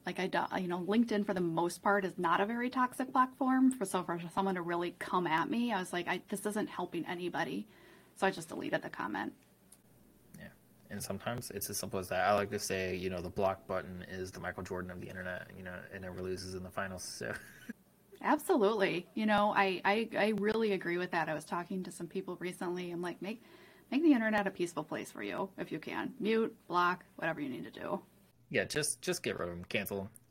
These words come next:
Speaker 2: Uh, but Anna, this was awesome. Thank you so much for coming in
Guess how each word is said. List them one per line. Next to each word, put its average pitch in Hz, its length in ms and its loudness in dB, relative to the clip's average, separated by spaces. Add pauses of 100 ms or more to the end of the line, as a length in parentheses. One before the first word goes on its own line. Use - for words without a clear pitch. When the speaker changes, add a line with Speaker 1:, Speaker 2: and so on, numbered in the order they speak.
(180)
Speaker 2:
Uh, 92 240 0 (960)
but 101 240 2
Anna, 95 320 -2
this 104 180 -4
was 113 140 -4
awesome. 92 340 -2
Thank 87 200 -6
you 107 60 -2
so 95 240 -4
much 92 240 -6
for 95 380 -6
coming 92 260 -6
in 95 260 -6